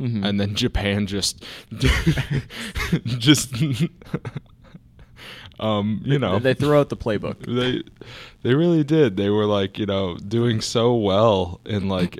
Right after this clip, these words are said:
Speaker 1: <laughs>
Speaker 2: a-, they were really, they were doing so well in Asia, and then they, like, the U S stopped selling them steel, and they were like, "Fine."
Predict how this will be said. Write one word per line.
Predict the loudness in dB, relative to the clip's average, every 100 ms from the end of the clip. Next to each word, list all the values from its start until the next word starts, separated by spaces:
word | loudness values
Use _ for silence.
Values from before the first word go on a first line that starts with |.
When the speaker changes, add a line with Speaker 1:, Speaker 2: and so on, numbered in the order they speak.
| -20
Speaker 1:
<laughs> | -4
Speaker 2:
a-, | -4 0
they | 2 4
were | 4 2
really, | 4 4 2 0
they | 0 0
were | 0
doing | 0 -2 -2
so | -6 -4 0 0
well | 2 2 2 2 0
in | 0
Asia, | 2 2 2 -2 -2 -2
and | -2
then | 0 -2
they, | -2 -2 -4
like, | -4 -6 -6 -6
the | -2
U | 0 0
S | 0 -2
stopped | -6 -8 -6
selling | -4 -2 0
them | 0 -2
steel, | -2 0 0 0 0
and | -2
they | 0
were | 0
like, | 0 -2
"Fine." | -2 0 0 -2 -8